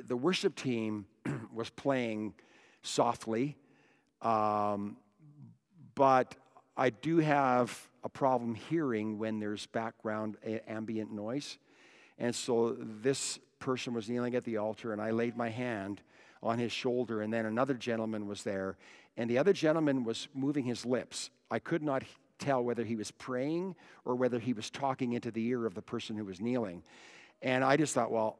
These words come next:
I'm a pastor." Um, I, I really felt helpless. I could not hear anything. All I could hear was two words that came out of the mouth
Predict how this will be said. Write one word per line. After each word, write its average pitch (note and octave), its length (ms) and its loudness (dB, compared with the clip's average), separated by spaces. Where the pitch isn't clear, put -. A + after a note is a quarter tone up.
I'm D3+ 160 4
a C3+ 60 2
pastor." A#2 800 -4
Um, A2 340 4
I, B2+ 80 -6
I D3 60 6
really D#3 280 6
felt B2 300 2
helpless. C3+ 560 0
I B2 80 0
could E3+ 220 -2
not B2+ 200 0
hear D3 360 -2
anything. B2+ 420 -4
All A3 340 10
I A3+ 120 8
could A3 160 -2
hear E3+ 280 2
was G#2+ 160 -6
two E3 220 0
words G#2 380 -6
that A#2+ 80 0
came B2 220 0
out A#2 140 2
of B2 60 0
the C#3 60 0
mouth G2+ 420 -2